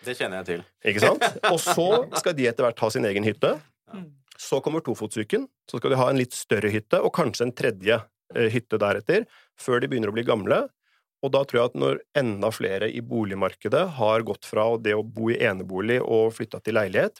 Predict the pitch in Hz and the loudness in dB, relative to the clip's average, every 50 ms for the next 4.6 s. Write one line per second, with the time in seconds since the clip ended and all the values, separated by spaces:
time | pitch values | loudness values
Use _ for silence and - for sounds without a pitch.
0 | - 117 113 113 - 98 101 95 92 87 _ - 127 113 139 180 233 247 _ _ | -8 -8 -8 -6 -2 -2 -2 -2 -2 -6 _ -6 -2 0 0 0 0 -2 _ _
1 | _ _ _ - - - 131 123 - 120 104 - - 107 - 113 - - - - | _ _ _ -10 -4 -4 -2 0 0 -2 -4 -4 -8 -6 -6 -6 -6 -6 -8 -12
2 | _ - 104 - - 101 - 123 107 92 87 90 92 104 - 107 101 98 101 104 | _ -10 -10 -10 -8 -6 -4 -4 -4 -6 -8 -8 -8 -8 -8 -8 -8 -8 -8 -8
3 | 104 _ _ _ _ _ _ _ _ _ _ - 98 107 104 - 107 95 - - | -10 _ _ _ _ _ _ _ _ _ _ -10 -8 -8 -6 -4 -6 -8 -8 -10
4 | 90 - 98 95 95 98 95 - - 101 107 110 | -12 -10 -8 -8 -6 -6 -6 -6 -6 -10 -10 -10